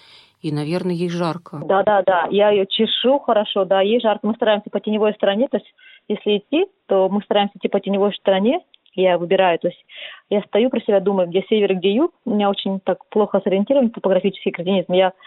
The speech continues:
Speaker 2: в голове решаю, где север и юг, стараюсь идти по теневой стороне. И покупаю я вот эту, купила, точнее, охлаждающую косынку, мочу, ну, такая специальная ш-, м, косыночка есть для охлаждения собак,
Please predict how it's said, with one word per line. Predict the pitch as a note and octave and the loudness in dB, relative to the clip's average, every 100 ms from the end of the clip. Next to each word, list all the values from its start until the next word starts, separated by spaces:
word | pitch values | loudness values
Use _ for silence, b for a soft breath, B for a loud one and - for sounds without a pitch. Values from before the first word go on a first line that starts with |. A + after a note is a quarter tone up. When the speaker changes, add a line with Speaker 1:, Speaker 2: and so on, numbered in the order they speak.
| B B - | B B 0
Speaker 2:
в | |
голове | F3+ G3 G3+ | 2 4 2
решаю, | F3+ - F3+ | 0 0 0
где | F3 F#3 | 0 -2
север | F3 F3+ | 0 0
и | A3 | 0
юг, | C4 | -4
стараюсь | - G3 G3 | -2 0 0
идти | G3 | -2
по | F#3 | -4
теневой | - F#3+ F#3+ | -2 0 -2
стороне. | - F#3 F#3 D#4 - _ B B _ | 0 0 0 -2 -4 _ B B _
И | A3 C4+ | -2 0
покупаю | - - G3 A3+ A3+ | 0 -2 0 2 4
я | G#3 F#3+ | 2 -2
вот | |
эту, | F3+ F3+ E3+ | -2 -6 -4
купила, | F#3 G3+ F3 | -4 0 0
точнее, | - - G#3+ | -2 -8 -6
охлаждающую | F#3 G3 F3+ G3 F#3 - F#3+ | -2 0 0 2 2 0 -4
косынку, | G3 - C4+ F4 - E3+ - b b _ | -6 -2 -2 -2 0 -2 -2 b b _
мочу, | F#3+ F#3 - F4+ F#4+ | -4 -2 0 -2 -2
ну, | B3 | -4
такая | G#3 F#3 | -2 -2
специальная | - - G3 F3+ F3 | -4 -4 -2 0 -2
ш-, | - - _ - | -6 -18 _ -16
м, | A3 G3 F3+ | -12 -10 -10
косыночка | E3 - C#4+ D#4+ - | -8 -6 -4 -6 -2
есть | F#3+ F3+ | 0 0
для | F3+ | 0
охлаждения | F3+ F#3+ F3 G3+ G3 | 0 0 0 -2 0
собак, | F#3 E3+ | 0 0